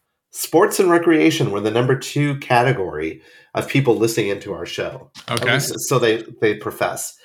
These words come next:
Speaker 1: And then can you guess what number three is?
Speaker 2: Crime.
Speaker 1: Crime is in there, but it's not at the top. Arts and entertainment is number three.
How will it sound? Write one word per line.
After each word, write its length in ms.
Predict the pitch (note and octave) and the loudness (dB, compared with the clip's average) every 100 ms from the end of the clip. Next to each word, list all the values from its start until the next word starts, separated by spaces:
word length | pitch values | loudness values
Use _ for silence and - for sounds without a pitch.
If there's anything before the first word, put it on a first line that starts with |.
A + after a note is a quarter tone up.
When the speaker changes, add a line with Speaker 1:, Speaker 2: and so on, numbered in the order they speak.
| _ _ | _ _
Speaker 1:
And 160 | - B2+ | 0 4
then 160 | C3 A#2 | 4 4
can 160 | C#3 | 4
you 120 | C#3 | 4
guess 340 | D3 C#3 D3 - | 4 4 2 2
what 160 | D3+ | 0
number 300 | A#2+ B2 B2 | 2 0 0
three 520 | A#2 - B2 C3 A#2+ D#2 | -2 -4 -8 -4 -4 -4
is? 460 | - - - - _ _ _ _ | -8 -10 -10 -14 _ _ _ _
Speaker 2:
Crime. 540 | - D3+ C#3+ C3+ A#2+ G2 - - - | -2 2 4 4 4 0 -6 -14 -16
Speaker 1:
Crime 460 | - - D3 F3+ G3+ | -12 -2 2 2 2
is 240 | D#3+ D3 | 0 2
in 220 | F3+ G3 | 2 2
there, 420 | E3 G#2 F#2+ A#2+ C3+ | 2 0 0 -2 -2
but 140 | A#2 | 2
it's 240 | A2+ A2 - | 2 0 0
not 220 | G#2 B2 | 2 2
at 100 | C#3 | 0
the 60 | |
top. 560 | E3+ D3 A#2 D3 - - _ _ - _ _ - - - | 0 2 4 2 -2 -18 _ _ -20 _ _ -16 -10 2
Arts 300 | C#3+ F3 - | 2 4 2
and 100 | F#3 | 4
entertainment 880 | F3 E3+ - F3 F#3+ A#2 E2 - - | 4 2 2 2 2 -2 -6 -12 -12
is 160 | G#2 G2 | -8 -6
number 220 | G2+ F2 | -6 -6
three. 480 | - D#2 E2 D3 | -8 -8 -6 -8